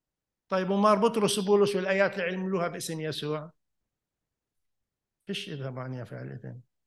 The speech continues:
لأن المخلصين. أما يجي الرب يعطيهم مكافأة على الأعجوبة؟ حبايبي، لا. "باسمك تك-، تنبأنا"، قال بولس: "قد وضعت الضرورة علي أن أبشر،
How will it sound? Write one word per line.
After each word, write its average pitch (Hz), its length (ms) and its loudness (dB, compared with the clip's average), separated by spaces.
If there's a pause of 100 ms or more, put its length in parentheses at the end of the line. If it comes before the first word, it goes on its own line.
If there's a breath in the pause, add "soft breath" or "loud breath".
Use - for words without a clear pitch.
لأن 127 140 -8
المخلصين. 123 880 -8 (920)
أما 135 160 -2
يجي 180 380 2
الرب 165 260 2
يعطيهم 151 520 -2
مكافأة 180 380 -2
على 240 280 -2
الأعجوبة؟ 202 560 -2 (600)
حبايبي، 143 420 -6
لا. - 260 -10 (1400)
"باسمك 214 360 4
تك-، 202 400 2
تنبأنا"، 214 800 6 (1300)
قال 208 200 8
بولس: 220 640 4
"قد 190 180 2
وضعت 214 480 2
الضرورة 214 500 4
علي 202 440 6
أن 196 160 2
أبشر، 233 640 4